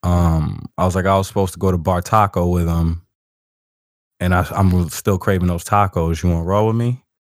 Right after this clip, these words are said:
She was like, "Yeah." So I pick up option number two. Mind you, I still have not given her an answer about what is gonna happen today.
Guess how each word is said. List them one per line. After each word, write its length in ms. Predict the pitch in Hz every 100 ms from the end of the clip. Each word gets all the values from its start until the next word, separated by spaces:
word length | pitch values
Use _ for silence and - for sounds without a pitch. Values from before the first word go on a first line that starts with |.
| _ _ _
She 140 | - 87
was 180 | 80 80
like, 140 | 80
"Yeah." 320 | 87 90 78 73 69 _ _ _ _ _ _ _ _ _ _ _ _
So 120 | -
I 40 | 85
pick 280 | - 131 139
up 140 | -
option 420 | 113 110 - 104 95
number 220 | 90 82
two. 320 | - 90 73 - _ _ _ _ _ 92
Mind 340 | 104 120 113
you, 120 | 98
I 80 | 90
still 240 | - 131 131
have 180 | 131 120
not 260 | 120 98
given 240 | 107 104 92
her 160 | 104 95
an 100 | -
answer 380 | 104 104 92
about 360 | 85 82 87 80
what 220 | 85 98
is 120 | 92 -
gonna 200 | 90 87
happen 360 | 92 87 82
today. 560 | 82 - 78 95 76